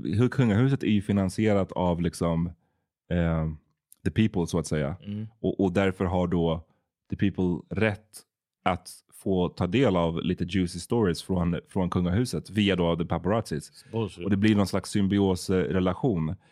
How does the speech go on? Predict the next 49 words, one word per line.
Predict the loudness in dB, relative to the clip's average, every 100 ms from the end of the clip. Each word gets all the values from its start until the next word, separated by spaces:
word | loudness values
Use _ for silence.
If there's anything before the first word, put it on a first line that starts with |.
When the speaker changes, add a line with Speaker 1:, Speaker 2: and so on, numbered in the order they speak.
| _ 0
Speaker 1:
Men | 2 4 2 -2 _ _ _
det | -2 4 4
f-, | 2 -4 -2
undersöker | 2 2 2 0 -2 0
de | 2
ju | 0
tusen | 0 -2 0
gånger | 0 2 2
om. | 2 0
Och | -2 0
det | 0
tycker | -2 0
jag | 0
är | 0
av | 0 0
rätta | -2 -2 -2 -2
i | 0
dokumentären. | -2 -2 -2 -2 -2 0
Hur | 0 0 -2 -2
vidriga | 0 2 0 0 2 2 2 2 0 0 _
de | -2 2
här | 2
Speaker 2:
Mm. | 0 -2
Speaker 1:
paparazzierna | 0 2 2 2 2
är. | 2 0
Och | 2
brittisk | 2 0 -8 -2
press. | -4 -4 -6
Alltså, | 0 2
och | 4
säg, | 2 0
sakerna | 0 0 2 2
de | 2 4
bara | 2
hittar | 2 -2 -4
på. | -2 0 0 -2 _ _ _ _ 0
De | 2
har |
liksom | 4 0 0
ingen | 2 4 4
journalistic | 2 2 2 2 0 -4 -2
integrity | -4 -2 -2 0 0 0
at | 0
Speaker 2:
Mm. | 2 2
Speaker 1:
all. | 0 -4 -10 _ _
Det | -6
är | -4
bara | 2 4 6 6
liksom | 2 2 2 2 0